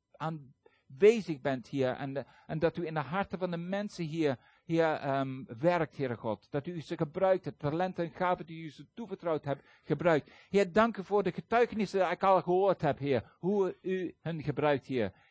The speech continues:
Hier in de omgeving en de verdere omgeving, maar ook aan de andere kant van de wereld. Heer, ik dank u. Heer, ik dank u. Zegen mijn broeders en zusters, Heer. Heer, dat ze meer en meer gelegenheden zullen hebben elke dag, Heer Jezus, om uw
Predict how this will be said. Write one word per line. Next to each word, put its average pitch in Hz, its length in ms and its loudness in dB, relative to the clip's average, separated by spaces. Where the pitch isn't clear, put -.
Hier 190 300 4
in 170 180 -4
de 160 300 4
omgeving 196 640 4
en 151 160 -6
de 151 120 2
verdere 190 420 2
omgeving, 180 500 0
maar 165 140 0
ook 180 200 2
aan 170 60 2
de 165 60 -2
andere 156 280 -4
kant 156 240 -6
van 151 120 -6
de 143 60 -4
wereld. 120 400 -2
Heer, 190 180 2
ik 165 240 -2
dank 202 380 4
u. 101 280 -4
Heer, 127 260 -2
ik 131 240 -4
dank 139 260 -2
u. 113 140 -2
Zegen 220 540 6
mijn 208 200 0
broeders 180 340 0
en 160 120 -6
zusters, 127 500 -4
Heer. 104 300 -4
Heer, 180 240 6
dat 185 200 4
ze 175 400 2
meer 208 500 2
en 208 120 2
meer 208 220 0
gelegenheden 196 640 4
zullen 180 240 -4
hebben 170 200 -2
elke 180 260 -2
dag, 156 240 0
Heer 147 180 -2
Jezus, 139 400 -4
om 135 300 -4
uw 196 360 -4